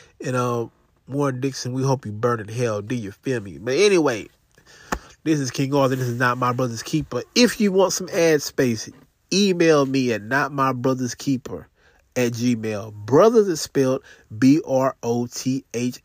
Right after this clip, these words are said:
A Z. And you can fin-, find me at all my handles, Not My Brother's Keeper,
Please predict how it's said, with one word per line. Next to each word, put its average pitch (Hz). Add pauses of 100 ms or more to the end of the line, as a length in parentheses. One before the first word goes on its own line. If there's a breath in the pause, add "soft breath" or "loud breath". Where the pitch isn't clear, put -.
A 131
Z. 151 (440 loud breath)
And 156
you 180
can 160
fin-, 165
find 165
me 160
at 151
all 175
my 165
handles, 135
Not 135
My 131
Brother's 127
Keeper, 110